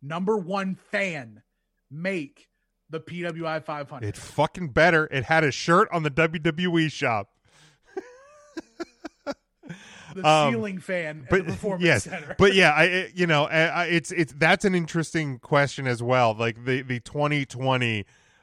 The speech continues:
Speaker 2: uh, P W I five hundred is going to be a very interesting list,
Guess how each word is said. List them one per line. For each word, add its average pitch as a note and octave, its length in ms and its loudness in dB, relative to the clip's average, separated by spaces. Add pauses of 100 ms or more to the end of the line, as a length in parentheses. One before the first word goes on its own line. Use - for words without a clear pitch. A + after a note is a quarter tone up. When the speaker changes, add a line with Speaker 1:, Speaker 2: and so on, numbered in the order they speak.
(100)
Speaker 2:
uh, A2+ 300 4
P C3+ 220 0
W B2 340 2
I A#2 160 4
five A#2 260 0
hundred A2 320 0
is G#2 140 -4
going A#2 240 0
to A#2 140 -4
be A2+ 180 0
a A2 100 0
very C3 720 2
interesting B2 540 -4
list, A2 480 -4